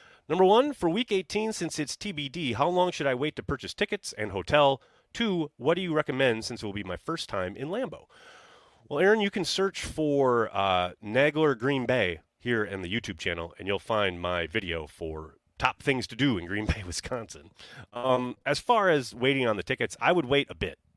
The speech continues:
You know, who knows? That game could be, hell, it could be on Saturday for all we know. Could be a Sunday, could be a night game, could be afternoon. Uh, I would hold off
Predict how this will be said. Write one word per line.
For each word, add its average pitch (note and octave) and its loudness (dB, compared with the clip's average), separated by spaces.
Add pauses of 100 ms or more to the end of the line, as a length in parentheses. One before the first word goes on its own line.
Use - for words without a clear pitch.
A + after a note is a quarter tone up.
(120)
You G2+ -8
know, G2 -2
who F3 -4
knows? G#2 2
That A2 -2
game G#2+ -2
could F#2 -10
be, F2 -8 (640)
hell, B2+ 2
it E2+ -6
could F2 -10
be E2 -4
on D#2 -10
Saturday E2+ -2 (180)
for E2+ -4
all D#2+ -2
we D#2+ -8
know. D2+ -12 (300)
Could F2 -14
be D#2 -10
a C#2 -14
Sunday, B2 0 (220)
could - -18
be E2 -12
a C#2+ -12
night A2 2
game, A#2+ -2
could - -16
be D#2 -14
afternoon. G2+ -4 (600)
Uh, D#2+ -10
I A#2+ 2
would C3+ 2
hold A#2+ 2
off F#2+ 0